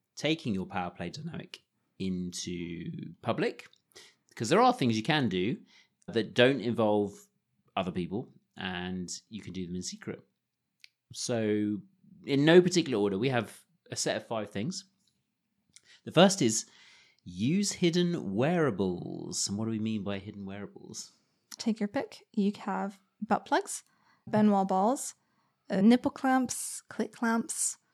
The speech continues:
Speaker 2: chastity devices, anything that y-, would, you would put in or on your body,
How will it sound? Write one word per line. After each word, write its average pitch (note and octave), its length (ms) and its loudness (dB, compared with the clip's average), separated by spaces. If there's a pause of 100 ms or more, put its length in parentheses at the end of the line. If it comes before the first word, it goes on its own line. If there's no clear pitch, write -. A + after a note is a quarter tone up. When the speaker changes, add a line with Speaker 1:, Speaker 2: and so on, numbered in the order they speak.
(540)
Speaker 2:
chastity B3 500 0
devices, B3 760 0 (680)
anything C4 580 6
that A#3+ 220 2
y-, - 240 -10
would, A#3 380 2
you A#3 160 4
would A3+ 120 2
put - 300 0 (180)
in C#4+ 420 4 (240)
or G3+ 720 2 (380)
on B3 340 6
your A3+ 160 4
body, G3 600 -2